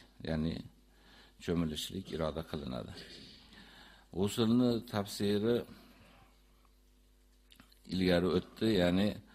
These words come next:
g'usl, ya'ni g'osl, yuvishlik degani, e,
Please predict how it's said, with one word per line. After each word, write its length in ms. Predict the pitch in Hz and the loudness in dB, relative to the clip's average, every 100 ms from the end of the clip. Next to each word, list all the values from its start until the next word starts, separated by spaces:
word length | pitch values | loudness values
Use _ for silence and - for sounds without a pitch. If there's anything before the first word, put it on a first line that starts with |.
| - - - | -20 -20 -20
g'usl, 420 | - 85 87 107 104 - - - - | -6 -4 0 0 0 -4 -14 -20 -12
ya'ni 320 | - 80 82 | -4 -2 0
g'osl, 440 | 80 104 110 104 82 85 - | 4 4 4 2 0 -8 -4
yuvishlik 540 | 95 113 107 101 87 | 4 4 4 2 2
degani, 460 | 78 78 80 85 131 165 - _ _ _ - - - - - - - - | 2 0 2 2 0 -4 -14 _ _ _ -20 -20 -20 -20 -20 -20 -20 -12
e, 140 | - | -6